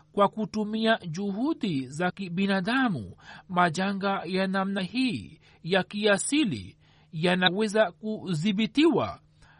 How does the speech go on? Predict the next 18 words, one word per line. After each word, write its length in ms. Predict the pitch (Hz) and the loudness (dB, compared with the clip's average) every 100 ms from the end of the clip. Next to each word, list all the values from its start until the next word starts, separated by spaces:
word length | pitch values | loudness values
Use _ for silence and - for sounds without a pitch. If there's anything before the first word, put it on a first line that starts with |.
| _ _ | _ _
na 240 | 170 180 160 | 2 2 2
yanaweza 800 | 196 202 202 196 208 220 220 | 0 2 2 2 4 4 4
kuzuiliwa, 1400 | 180 _ 220 220 - _ - 175 202 220 269 330 143 98 - _ _ _ _ _ _ _ _ - | 0 _ -8 -8 -12 _ -12 -8 -2 4 6 6 2 -4 -14 _ _ _ _ _ _ _ _ -12
na 240 | 156 214 220 | 0 2 2
sio 420 | - - 349 415 | -6 -12 -2 2
lazima 640 | 339 220 175 143 151 135 202 - - - | 4 4 4 2 2 2 0 -4 -20 -14
ya 200 | 139 156 | -2 0
kuwa 400 | - - 143 160 - - - - | 0 -4 -4 -4 -6 -16 -20 -8
tuyaunganishe 1160 | 202 208 208 202 196 196 196 240 - - 190 143 | -2 2 2 2 -4 -2 -2 -6 -4 -2 -2 0
majanga 540 | 160 170 185 185 190 | -2 -2 -2 -2 -4
haya 580 | 180 220 262 165 104 98 - - _ - | -2 0 0 -2 -6 -14 -18 -20 _ -2
kwa 300 | 196 185 160 | 4 6 4
kudra 600 | - - 254 233 143 107 - - _ - | -2 -4 2 2 2 -2 -8 -20 _ -2
au 160 | 190 208 | 0 2
adhabu 640 | 180 156 214 233 160 139 - | 2 2 -2 -2 -2 -6 -6
ya 220 | 160 127 | -6 -4
Mwenyezi 480 | 143 160 190 202 254 | -4 -2 -4 -4 -6
Mungu. 400 | 339 294 113 | -6 -6 -10